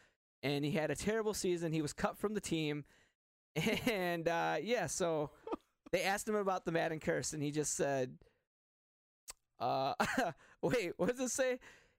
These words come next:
It says, "In the wake of all the injuries following his cover appearance, Alexander even addressed the Madden curse, saying in a two thousand seven interview,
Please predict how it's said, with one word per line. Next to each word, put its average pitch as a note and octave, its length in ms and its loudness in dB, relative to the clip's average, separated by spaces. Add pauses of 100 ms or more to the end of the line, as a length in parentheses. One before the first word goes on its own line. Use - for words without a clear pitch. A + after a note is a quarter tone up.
(300)
It F#3+ 160 0
says, F#3 640 2
"In G3+ 120 2
the G3+ 60 4
wake A#3 260 0
of A#3+ 100 2
all B3 120 2
the A#3+ 120 0
injuries G3+ 440 0
following G3+ 440 0
his F#3 160 0
cover F#3+ 440 0
appearance, C#3 460 -2
Alexander G3 500 0
even F3 300 -4
addressed E3+ 380 -2
the F3 80 -6
Madden C3+ 260 0
curse, B2+ 240 -6
saying D#3+ 380 -2
in D3 240 -4
a D3+ 80 0
two - 160 -6
thousand G3 320 -2
seven F#3 340 -2
interview, C#3+ 540 0